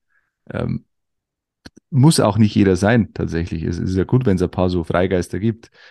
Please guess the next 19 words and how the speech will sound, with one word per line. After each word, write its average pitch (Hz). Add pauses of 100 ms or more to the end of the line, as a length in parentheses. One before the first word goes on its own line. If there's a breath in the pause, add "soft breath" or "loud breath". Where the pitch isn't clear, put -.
(160 loud breath)
Äh, 90
das -
schadet 95
ja 85
nicht. 87
Aber 82 (720)
Jacobacci 92
sieht 104
da 98
wahrscheinlich 95 (140)
Bedarf, 90
auf 95
einer 90
anderen 104
Ebene, 107 (120)
Ebene 107
nachzubessern. 110
Und 95
dann 95